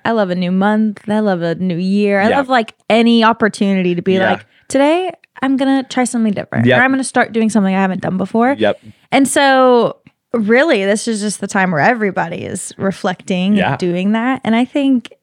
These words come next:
Speaker 1: anytime, and naturally, the world gives us these times.
Speaker 2: Yeah.
Speaker 1: And God gives us seasons to where we have to do this
Speaker 2: Yeah.
Speaker 1: because, you know, it's where things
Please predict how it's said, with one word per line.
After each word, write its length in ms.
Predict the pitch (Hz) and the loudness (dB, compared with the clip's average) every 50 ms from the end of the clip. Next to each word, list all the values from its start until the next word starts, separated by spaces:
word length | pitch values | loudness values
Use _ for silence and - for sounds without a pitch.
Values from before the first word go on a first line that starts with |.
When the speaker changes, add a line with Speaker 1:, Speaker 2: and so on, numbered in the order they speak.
| _ _ _ | _ _ _
Speaker 1:
anytime, 1000 | - 220 220 226 254 294 320 269 - - - 196 180 165 160 160 175 190 220 240 - - - _ _ _ _ _ _ _ _ - | -4 0 0 0 0 0 -2 -4 -6 -6 -6 -4 -4 -4 -4 -4 -2 -2 -2 -2 -4 -8 -16 _ _ _ _ _ _ _ _ -2
and 160 | 226 220 220 | 0 2 2
naturally, 680 | 214 208 214 247 - - - 269 247 220 202 190 190 196 | 4 4 2 2 0 -2 -2 -2 0 0 0 0 0 0
the 100 | 202 202 | -2 -2
world 400 | 185 196 202 190 185 170 170 170 | -2 -2 -4 -4 -6 -8 -6 -4
gives 320 | 208 208 214 220 226 196 | -2 0 0 0 0 0
us 220 | 208 190 185 - - | -2 -2 -2 -4 -6
these 280 | - 190 185 175 - | -6 -4 -4 -6 -6
times. 600 | - - - 185 180 165 160 175 185 202 226 107 | -6 -4 -2 -2 0 0 0 0 2 2 2 4
Speaker 2:
Yeah. 120 | 110 101 170 | 4 2 2
Speaker 1:
And 80 | 170 | 0
God 300 | 190 196 202 196 190 180 | 0 0 -2 -2 -2 -4
gives 340 | - - 208 214 214 208 202 | -2 -2 0 0 0 -2 -2
us 160 | 220 226 - | -2 -2 -4
seasons 840 | - - - 226 214 202 196 185 185 190 180 185 196 220 247 262 - - - - - _ | -4 -4 -2 0 0 0 2 2 2 0 2 2 4 4 2 2 -2 -6 -18 -20 -20 _
to 80 | - 240 | 0 2
where 60 | 220 | 4
we 100 | 208 208 | 4 2
have 300 | 196 - 214 208 196 - - | 2 0 -2 -4 -4 -6 -6
to 100 | - 202 | -2 0
do 200 | 190 202 180 180 | 2 2 2 0
this 400 | 170 156 156 175 247 247 - - | 0 0 0 0 0 -2 -2 -2
Speaker 2:
Yeah. 180 | 113 113 107 - | 0 2 2 2
Speaker 1:
because, 360 | - 214 190 180 175 175 - - - - - - - - - | 2 0 0 0 -2 -4 -8 -14 -18 -20 -20 -20 -20 -6 -2
you 100 | 208 208 | 0 2
know, 140 | 202 185 190 | 2 2 2
it's 160 | 202 202 - | 0 0 -2
where 120 | 208 196 | -2 -2
things 760 | 196 - - 190 190 196 208 214 214 220 - - - - - | -2 -2 -4 -2 0 0 0 2 0 0 -2 -6 -10 -14 -18